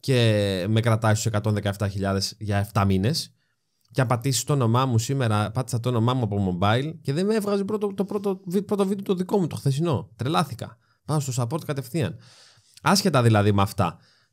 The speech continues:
Πα-, κανονικά ο λύκος, ο κανόνας ενεργοποιήθηκε δηλαδή, ότι ο λύκος έφαγε τα πρόβατα. Έτσι ξεκίνησα κι εγώ, όπως και εσύ.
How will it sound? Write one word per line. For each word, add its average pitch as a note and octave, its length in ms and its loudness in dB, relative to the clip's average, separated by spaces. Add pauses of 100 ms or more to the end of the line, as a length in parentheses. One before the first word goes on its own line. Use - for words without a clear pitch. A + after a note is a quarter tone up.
Πα-, - 120 2
κανονικά E3 500 4
ο B3 40 4
λύκος, C4 360 0
ο B3 40 0 (300)
κανόνας G#3 380 4
ενεργοποιήθηκε G#3 580 2
δηλαδή, A#2 240 6
ότι A#2 140 4
ο - 20 6
λύκος F#3+ 260 4
έφαγε D#3 280 4
τα G#2 120 4
πρόβατα. F#2 480 2
Έτσι A#3 260 2
ξεκίνησα B2+ 580 4
κι F#2+ 80 0
εγώ, F2+ 180 0
όπως F#3 220 0
και - 100 -4
εσύ. D3+ 400 -2